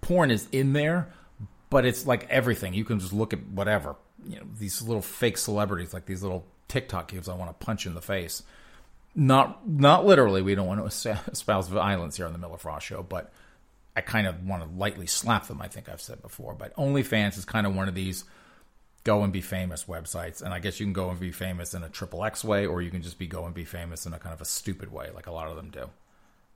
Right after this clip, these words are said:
But let's dig in and see what's going on here on OnlyFans. Another day, another internet porn star casually talking about eugenics and how coronavirus is a great way to weed out people who don't deserve to live any longer because they're too old,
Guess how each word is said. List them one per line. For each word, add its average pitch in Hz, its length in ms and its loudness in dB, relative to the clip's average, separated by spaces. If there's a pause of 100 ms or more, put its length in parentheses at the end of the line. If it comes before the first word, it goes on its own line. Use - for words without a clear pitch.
But - 180 2
let's - 220 6
dig 120 180 2
in 101 200 4
and 82 140 -6
see 110 140 -2
what's 95 200 -4
going 98 260 0
on 92 240 -2
here 85 540 -2
on 78 100 -10
OnlyFans. 76 640 -12 (560)
Another 139 300 8
day, 107 340 6
another 107 420 2
internet 147 440 2
porn 95 300 -2
star 85 420 -6
casually 127 640 -2
talking 110 440 2
about 90 280 0
eugenics 113 540 -2
and 85 100 -4
how 85 140 -6
coronavirus 110 920 0
is 92 80 -10
a 87 80 -10
great 107 320 -2
way 107 160 0
to 92 80 -2
weed 110 260 0
out 127 200 0
people 90 420 -4
who 87 100 -6
don't 98 240 0
deserve 90 360 -2
to 92 100 -8
live 113 240 -2
any 113 180 2
longer 90 460 -2 (300)
because 92 320 -4
they're 85 120 -4
too 143 320 0
old, 104 340 4